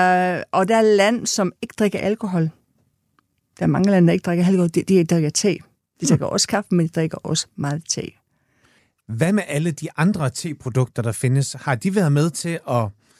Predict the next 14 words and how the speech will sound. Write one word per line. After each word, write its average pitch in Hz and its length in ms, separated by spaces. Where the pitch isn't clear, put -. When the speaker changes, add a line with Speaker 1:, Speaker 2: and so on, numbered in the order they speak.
Speaker 2:
at 123 80
gøre 127 100
teen 156 320
mere 143 160
populær? 139 420
Altså 107 340
sådan 110 160
matcha-te 107 640
og 113 180
iste, 139 600
altså, 107 380
eller 123 200
er 120 120
det, 127 200